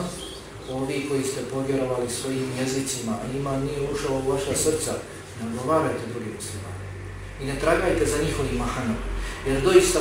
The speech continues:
ko bude tragao za tuđim mahanama, Allah će tragati za njegovim, pa će ga osramotiti čak i u njegovoj kući.” Sramota će izaći iz njegove kuće.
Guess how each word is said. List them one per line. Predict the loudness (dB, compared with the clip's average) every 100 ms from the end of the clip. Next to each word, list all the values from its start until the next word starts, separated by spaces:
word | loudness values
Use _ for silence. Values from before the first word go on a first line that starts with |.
| 4
ko | 4
bude | 8 8 6
tragao | 6 6 8 8 8 6
za | 4 2
tuđim | 2 2 2
mahanama, | 2 0 2 2 2 2 2 0
Allah | 0 0 2 0 0
će | -4 -4
tragati | -4 -2 -2 -4 -2
za | 0
njegovim, | 0 2 6 8 8 10 10 8 4 -8 -10
pa | -6
će | -4 -2
ga | -2
osramotiti | -2 -4 -4 -4 -4 -6 -6 -8 -8 -8
čak | -6 -6 -6
i |
u | -6
njegovoj | -6 -6 -6 -6 -4
kući.” | -4 -6 -8 -12 -14 -16 -14 -10
Sramota | -4 -2 -2 -4 -4
će | -4
izaći | -4 -4 -6
iz | -8 -6
njegove | -6 -8
kuće. | -10 -12 -12